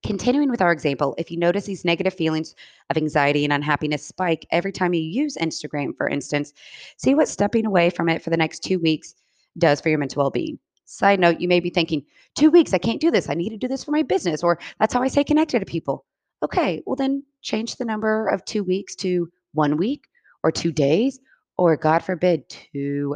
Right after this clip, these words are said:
hours, all right? Start small and see if you notice a difference. So you don't have to stop using it altogether, but consider only checking it once or at the end of the day, or maybe delete the app or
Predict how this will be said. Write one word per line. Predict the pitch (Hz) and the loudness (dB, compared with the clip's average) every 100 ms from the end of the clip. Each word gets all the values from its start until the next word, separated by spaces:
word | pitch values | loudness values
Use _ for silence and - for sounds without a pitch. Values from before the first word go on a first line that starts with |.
| - | -4
hours, | 135 139 139 135 135 120 110 - - - - | 0 4 4 2 0 -4 -6 -10 -20 -10 -6
all | 143 | 0
right? | 147 147 196 - _ _ - | 2 2 0 -4 _ _ -20
Start | - - 233 247 - | -20 -6 0 0 -2
small | - 302 330 254 147 | -4 -2 0 0 0
and | - 165 | -2 -6
see | - 190 190 208 208 - _ 214 | -6 -4 -2 0 -4 -8 _ -8
if | 208 | -4
you | |
notice | 190 156 160 | 0 0 -2
a | - | -6
difference. | 165 - - - _ _ _ - - | -8 -8 -12 -16 _ _ _ -20 -2
So | 240 | 0
you | - | 4
don't | 359 370 | 6 6
have | 370 | 4
to | |
stop | - 214 185 | 2 2 2
using | 180 180 | -2 0
it | 160 | -2
altogether, | - - - - 220 | -2 -4 -4 -6 -6
but | 220 | -4
consider | 269 254 269 262 | -4 -4 -2 -2
only | 240 220 | -2 -4
checking | 208 202 208 | -2 -4 -2
it | 196 143 | -6 -4
once | 143 151 - | -4 -4 -2
or | |
at | 165 | -2
the | 175 | 0
end | 190 | 0
of | 196 | 0
the | |
day, | 160 151 143 147 _ _ _ _ _ - - | 2 4 4 -2 _ _ _ _ _ -8 0
or | |
maybe | 190 180 | 2 2
delete | 175 165 170 170 | 2 2 2 0
the | 175 | -2
app | 156 151 147 - _ _ _ - | 2 2 2 -2 _ _ _ 0
or | 160 147 143 139 | 2 4 2 -2